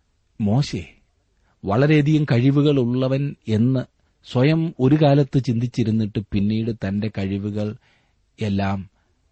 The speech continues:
ദൈവത്തിന് ഉപയോഗിക്കുവാൻ കഴിയണമെങ്കിൽ ദൈവത്തിൽ സമർപ്പിക്കേണ്ടതുണ്ട്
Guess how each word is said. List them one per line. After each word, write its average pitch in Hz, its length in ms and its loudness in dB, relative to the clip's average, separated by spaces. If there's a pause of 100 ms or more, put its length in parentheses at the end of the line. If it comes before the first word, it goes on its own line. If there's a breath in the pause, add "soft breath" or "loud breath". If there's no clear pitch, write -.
(300)
ദൈവത്തിന് 131 500 2
ഉപയോഗിക്കുവാൻ 127 880 0 (720)
കഴിയണമെങ്കിൽ 117 720 0 (460)
ദൈവത്തിൽ 95 460 -4
സമർപ്പിക്കേണ്ടതുണ്ട് 110 1120 -6